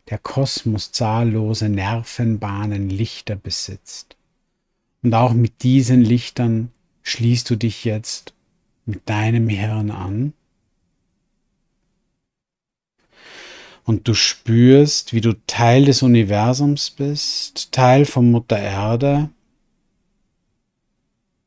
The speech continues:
und wie dein Nervensystem auf Hochleistung getrimmt wird. Auf Hochleistung der Inspiration, auf Hochleistung der Transformation und auf Hochleistung auch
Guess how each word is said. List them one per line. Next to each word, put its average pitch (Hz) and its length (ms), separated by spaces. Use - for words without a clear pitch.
und 123 220
wie 123 100
dein 117 260
Nervensystem 117 1400
auf - 500
Hochleistung 104 1600
getrimmt 101 680
wird. - 360
Auf - 260
Hochleistung 131 800
der 117 120
Inspiration, 120 1080
auf - 260
Hochleistung 120 920
der 104 160
Transformation 110 1040
und 104 100
auf - 220
Hochleistung 117 880
auch 117 360